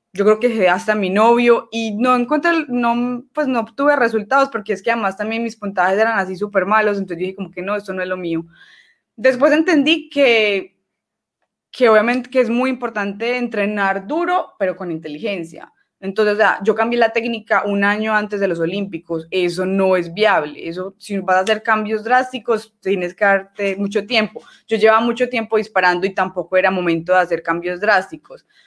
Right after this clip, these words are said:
O sea, siento que faltó estrategia y que, mm, sí, que hubo, que hubo como muchos errores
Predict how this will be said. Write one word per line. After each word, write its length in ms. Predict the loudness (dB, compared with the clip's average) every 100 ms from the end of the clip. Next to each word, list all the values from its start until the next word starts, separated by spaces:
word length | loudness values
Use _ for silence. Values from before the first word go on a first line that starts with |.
| _
O 60 | 0
sea, 160 | 2 2
siento 400 | 0 0 0 2
que 120 | 4
faltó 460 | 2 2 2 2
estrategia 880 | 2 0 -4 0 2 2 2 -2 -2
y 120 | -4
que, 140 | -4 -4
mm, 320 | -4 -6 -10 _ _ _ _ _ _ _ _ _ _ _ _ _
sí, 320 | -2 -2 -6 0
que 100 | 4
hubo, 280 | 6 6
que 100 | 4 2
hubo 100 | 4
como 160 | 0
muchos 260 | 0 -2 0
errores 640 | 0 2 2 2 -2 -6